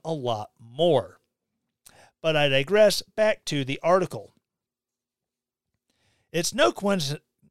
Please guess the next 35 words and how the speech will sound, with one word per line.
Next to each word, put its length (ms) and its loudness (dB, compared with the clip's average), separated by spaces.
it's 300 -2
no 180 0
coincidence 720 -6
that 220 0
conservative 520 -2
news 260 -2
outlets, 460 -6
not 280 -2
corporate 440 -2
or 120 -8
liberal 380 0
ones, 240 -2
always 280 0
make 220 -2
it 60 -2
into 200 -6
the 120 -4
secret 380 -4
blacklist 560 -2
put 120 -8
together 320 2
by 140 4
pro-censorship 800 -4
groups 400 -2
and 180 0
sent 280 -2
to 200 -6
ad 240 -2
agencies 500 -2
to 200 -6
deprive 600 -2
those 220 4
sites 340 -2
of 160 -2
revenue. 480 0